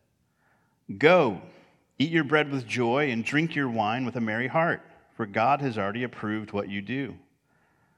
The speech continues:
Let your garments be always white. Let not oil be lacking on your head. Enjoy life with the wife whom you love, all the days of your vain life that he has given you under the sun,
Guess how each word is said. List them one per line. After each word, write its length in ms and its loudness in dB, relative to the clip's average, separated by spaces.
Let 140 4
your 100 6
garments 460 6
be 260 0
always 500 2
white. 460 -4
Let 140 -2
not 220 0
oil 340 2
be 140 0
lacking 640 -2
on 180 -8
your 160 -6
head. 360 -6
Enjoy 520 4
life 460 2
with 260 -6
the 80 -4
wife 300 -2
whom 220 -4
you 120 -4
love, 360 -4
all 300 2
the 80 -6
days 360 -4
of 120 -10
your 160 -6
vain 400 -6
life 280 -4
that 100 -10
he 140 -6
has 120 -6
given 280 -6
you 120 -4
under 160 -6
the 120 -8
sun, 360 -6